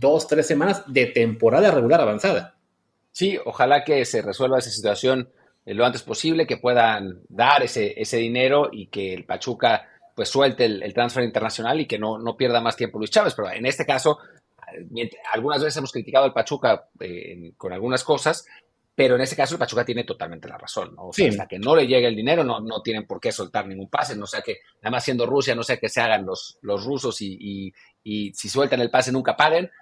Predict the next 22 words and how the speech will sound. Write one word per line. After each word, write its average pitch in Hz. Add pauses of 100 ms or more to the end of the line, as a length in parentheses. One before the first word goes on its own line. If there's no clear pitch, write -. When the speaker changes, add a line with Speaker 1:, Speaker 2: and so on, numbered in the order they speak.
(220)
Speaker 2:
Así -
que, 110 (100)
que -
bueno, 143 (220)
mejor, 120
mejor 117
esperar 127
y 113
ver 110
qué, 113 (380)
qué 135
es 120
lo 127
que 127
sucede. 165
Lo 117
que 135
sí 175
es 180
interesante 160
es 180
que 131